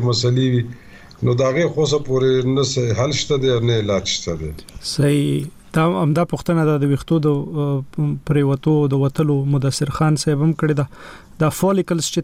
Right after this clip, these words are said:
Speaker 2: تاسو یاد کړه، دا د ویښتو نیلې دي، جرړې دي، که نه؟
Speaker 1: جی، او دا بالکل نری یو توپ غوندې وي، د ویښته بیخ کې لګېدلي.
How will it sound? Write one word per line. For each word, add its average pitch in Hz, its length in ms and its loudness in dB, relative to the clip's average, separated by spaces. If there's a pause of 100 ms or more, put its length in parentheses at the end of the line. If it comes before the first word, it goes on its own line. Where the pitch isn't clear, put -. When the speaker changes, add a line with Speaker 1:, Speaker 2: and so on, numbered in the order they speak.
Speaker 2:
تاسو 165 220 0
یاد 165 220 0
کړه، 151 180 0
دا 156 60 2
د 143 80 0
ویښتو 139 360 0 (140)
نیلې 165 280 2
دي، 143 80 0
جرړې 131 500 0
دي، 123 60 -4
که - 160 -6
نه؟ 180 120 -2 (1300)
Speaker 1:
جی، 113 260 0
او 92 140 0 (260)
دا 139 160 2
بالکل 151 380 -2
نری 147 280 2 (300)
یو 127 120 2
توپ 147 380 0
غوندې 127 220 0
وي، 139 120 0
د 139 160 2
ویښته 120 240 -2
بیخ 113 300 0
کې 113 140 -2
لګېدلي. 92 400 -2